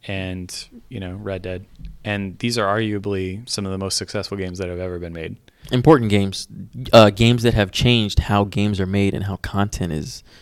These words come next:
Speaker 2: is created.
Speaker 1: Yeah. Now, here's what's crazy, though. They crunch the hell out of those people that worked on it.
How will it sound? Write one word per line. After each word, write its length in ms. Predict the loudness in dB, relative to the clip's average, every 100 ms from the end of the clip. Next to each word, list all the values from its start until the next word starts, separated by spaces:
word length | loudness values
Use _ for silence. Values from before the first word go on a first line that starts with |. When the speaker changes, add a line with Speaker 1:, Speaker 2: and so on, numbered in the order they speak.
| -20 _
Speaker 2:
is 180 | -6 -6
created. 420 | -4 -6 -6 -10 -6
Speaker 1:
Yeah. 240 | 0 0 -2 -14 -4
Now, 240 | 0 0 -2
here's 220 | -4 -4
what's 100 | -6
crazy, 240 | -4 -4
though. 160 | -6 -8
They 120 | -8
crunch 420 | -10 -8 -6 -6 -8
the 140 | -12
hell 500 | -12 -16 -8 -4 -2
out 140 | -2
of 60 | -4
those 180 | -8 -10
people 280 | -12 -8 -10
that 120 | -8
worked 220 | -10 -10
on 120 | -14
it. 100 | -14